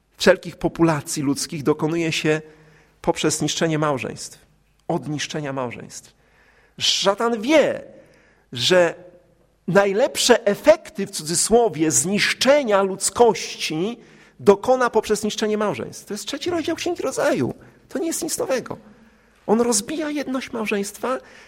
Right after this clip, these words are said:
i ma zniszczoną już całą tkankę społeczną, całą tkankę ludzką.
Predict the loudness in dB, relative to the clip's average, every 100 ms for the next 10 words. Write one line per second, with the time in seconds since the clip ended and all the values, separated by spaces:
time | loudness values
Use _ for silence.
0 | _ -6 -4 -4 -6 -4 -4 -2 -4 -4
1 | -6 -4 -4 -6 -8 -10 -10 -10 -12 -10
2 | -10 -6 -8 -8 -14 -14 -12 -12 -12 -12
3 | -12 -10 -10 -10 -8